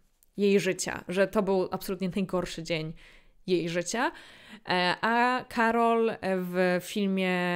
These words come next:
em, dokumentalnym, w wywiadzie, który udzielił na siedemdziesięcio, na swoje siedemdziesiąte urodziny, mówił, że bardzo chciał się wykręcić ze ślubu,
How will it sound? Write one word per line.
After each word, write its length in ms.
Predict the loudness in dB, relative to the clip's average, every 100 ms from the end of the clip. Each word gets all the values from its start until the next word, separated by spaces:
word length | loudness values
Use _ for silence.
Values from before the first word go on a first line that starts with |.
| 0 -2
em, 680 | -4 -2 -2 -2 -4 -4 -4
dokumentalnym, 880 | -4 -2 -2 -2 -2 -2 0 0 0
w 40 | 0
wywiadzie, 380 | 0 2 0
który 280 | -2 -2 -2
udzielił 400 | -2 -2 -2 0
na 220 | 0 -2
siedemdziesięcio, 840 | -2 -2 -2 -2 -6 -6 -4 -6 -4
na 80 | -4
swoje 220 | 0 -2
siedemdziesiąte 560 | 0 -2 -2 -4 -4 -4
urodziny, 480 | -4 -2 -2 -2 -4 -12 -18 -2
mówił, 260 | 0 2 2
że 80 |
bardzo 280 | 2 2 2
chciał 220 | -2 -2
się 120 | -4 -6
wykręcić 480 | -4 -2 -2 -2
ze 100 | -4
ślubu, 560 | -2 0 0 2 0